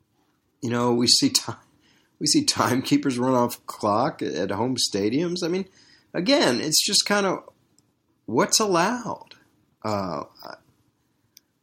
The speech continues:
the slippery slope thing is, is just fascinating to me in sports,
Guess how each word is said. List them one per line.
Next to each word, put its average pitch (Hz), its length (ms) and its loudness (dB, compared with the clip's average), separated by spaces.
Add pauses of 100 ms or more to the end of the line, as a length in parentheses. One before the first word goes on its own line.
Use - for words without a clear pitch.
(2000)
the 117 80 -6
slippery 165 340 2
slope 117 300 2
thing 98 220 0
is, 87 200 -2
is 92 240 -6
just - 200 -2
fascinating 90 540 -2
to - 120 -6
me 85 140 -4
in 80 80 -8
sports, - 800 -4